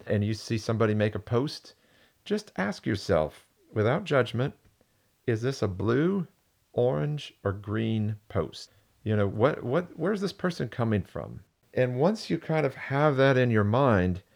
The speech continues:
that actually enables you to have compassionate understanding,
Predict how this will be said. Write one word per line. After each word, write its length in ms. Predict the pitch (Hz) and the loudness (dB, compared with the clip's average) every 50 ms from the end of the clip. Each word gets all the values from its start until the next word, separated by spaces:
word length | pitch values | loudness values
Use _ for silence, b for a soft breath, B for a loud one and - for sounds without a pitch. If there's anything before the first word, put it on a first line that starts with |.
| b b b b b b b b b | b b b b b b b b b
that 260 | 113 113 127 175 - - | 2 2 2 2 2 0
actually 460 | - 135 147 143 - - - 123 113 | -2 -2 -2 -2 -2 -2 0 2 2
enables 580 | 110 107 101 110 131 151 131 120 110 104 95 92 | 4 4 4 4 2 2 2 0 0 0 -2 -2
you 380 | 95 92 90 90 90 90 85 - _ _ _ _ _ _ - - | 0 2 2 2 2 2 0 -2 _ _ _ _ _ _ -20 -16
to 200 | - - 123 113 107 | -6 -4 -2 -2 0
have 420 | 101 113 117 117 110 101 - - | -2 -2 0 0 -2 -2 -4 -6
compassionate 760 | - 110 98 95 - - 120 120 127 123 - - 123 110 101 101 | -4 -4 -4 -4 -6 -6 -4 -2 -2 -2 -2 0 2 2 4 4
understanding, 1000 | 104 101 98 87 - - - - 98 98 117 127 120 92 85 78 78 85 95 | 4 2 2 0 -4 -6 -6 -2 0 2 2 2 2 2 0 -2 -2 -6 -8